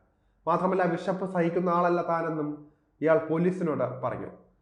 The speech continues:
വിശന്ന് വലഞ്ഞ കാടിറങ്ങിയ ചെന്താമരയാണ് പോലീസ് പിടികൂടിയത്. പിന്നാലെ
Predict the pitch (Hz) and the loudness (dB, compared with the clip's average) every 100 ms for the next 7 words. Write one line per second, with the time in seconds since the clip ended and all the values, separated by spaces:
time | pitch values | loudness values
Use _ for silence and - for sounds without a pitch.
0 | _ _ 180 190 254 247 208 202 196 190 | _ _ 0 2 4 6 6 4 2 -2
1 | 185 180 175 196 196 185 180 170 160 156 | -4 0 4 6 4 4 2 0 -2 -2
2 | 165 175 175 170 147 143 135 143 147 147 | 0 2 2 2 2 0 -2 0 0 -2
3 | 139 139 117 113 107 - - _ _ _ | -4 -4 -4 -6 -8 -10 -14 _ _ _
4 | _ 175 190 190 214 - | _ 2 6 6 2 -2